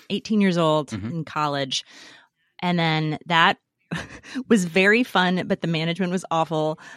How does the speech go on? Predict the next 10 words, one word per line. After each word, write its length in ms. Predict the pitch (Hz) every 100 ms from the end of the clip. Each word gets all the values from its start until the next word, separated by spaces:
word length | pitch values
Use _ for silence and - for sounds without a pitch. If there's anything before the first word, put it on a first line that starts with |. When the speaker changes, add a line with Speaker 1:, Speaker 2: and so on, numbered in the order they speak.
| - _
Speaker 1:
Uh, 380 | 190 180 165 160 -
and 220 | 185 170
I'd 220 | 170 170
been 140 | 196
going 260 | 214 269 277
to 80 | 233
this 200 | 190 -
guitar 460 | - 185 - 220
shop 280 | 247 185 -
forever, 640 | - - 208 160 139 -